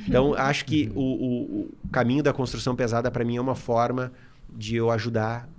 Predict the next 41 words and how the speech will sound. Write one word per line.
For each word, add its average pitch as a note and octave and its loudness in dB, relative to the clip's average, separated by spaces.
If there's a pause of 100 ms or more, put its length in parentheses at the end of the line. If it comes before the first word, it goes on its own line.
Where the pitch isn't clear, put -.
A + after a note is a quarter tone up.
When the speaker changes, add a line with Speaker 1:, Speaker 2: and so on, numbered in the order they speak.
(200)
Speaker 1:
ah, G#2+ -8
pessoas A2+ -2
que... A2+ -6
Fora E3 4
isso, E3 -2
a - -4
gente C3 -6
tem A#2 -4
N C#3 0
ações A#2 -4
sociais. A2 -6 (300)
Por A2+ 0
exemplo, A#2+ -2
a G#2+ -4
gente A2 -8 (280)
fez A#2 -2
uma... A#2 -2 (140)
Eu C3 6
não E3 4
poderia D#3+ 0
investir, D#3+ -4
mas A2 -8 (260)
nós A2 -2
investimos A2+ 0
mais B2+ 0
de C3+ -8
trezentos B2+ -4
mil B2+ -2
reais A#2 0
num C3 -4
galpão B2 -2
de A#2+ -8
reciclagem A#2 -2
junto A2 -2
com - -6
a A2 0
Fraport, A#2 -4 (380)
que - 0
foi A2 2
uma G#2+ 0
parceira, A#2 -2